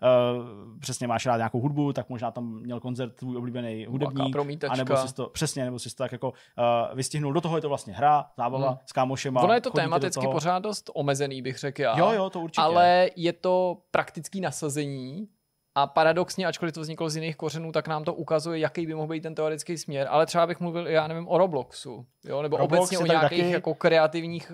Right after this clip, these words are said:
Speaker 2: aplikacích, protože tohle aspoň si na to jako tak říkajíc můžem sáhnout, zatímco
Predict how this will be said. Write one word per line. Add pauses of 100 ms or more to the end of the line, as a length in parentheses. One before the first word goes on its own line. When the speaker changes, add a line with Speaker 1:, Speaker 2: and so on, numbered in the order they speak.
(100)
Speaker 2:
aplikacích,
protože (360)
tohle
aspoň
si
na
to
jako
tak
říkajíc
můžem
sáhnout, (240)
zatímco